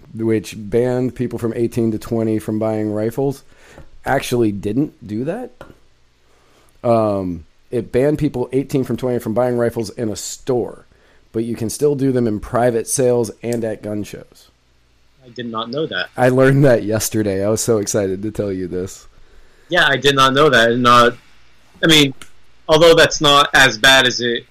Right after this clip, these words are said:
Speaker 2: everyone's seen, but, you know, it's still, if you're, if you're a twenty-year-old girl going to, you know, University of Florida or any college there, you decide you wanna get a gun for protection 'cause you live right off campus.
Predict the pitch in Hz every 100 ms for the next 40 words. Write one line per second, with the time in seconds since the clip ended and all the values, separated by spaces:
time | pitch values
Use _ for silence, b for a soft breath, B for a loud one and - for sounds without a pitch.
0 | _ - 143 123 127 117 - 139 135 120
1 | 123 120 123 - 151 123 - - 165 143
2 | 123 113 - - - - - - - -
3 | - - 156 165 - 160 156 156 151 -
4 | 151 156 147 139 135 135 - 143 135 131
5 | 127 143 - 147 147 - - 143 139 127
6 | 131 131 127 127 127 120 113 - - -
7 | 143 127 120 135 117 131 - 127 120 -
8 | 131 131 120 120 117 117 117 117 110 -
9 | - - - _ 156 147 143 127 117 -
10 | - - 139 147 139 113 - 123 117 117
11 | 117 - - - - - 135 123 139 127
12 | 131 127 120 120 110 135 131 - 110 -
13 | 131 131 - 120 117 113 120 104 120 120
14 | 117 117 123 131 117 110 107 -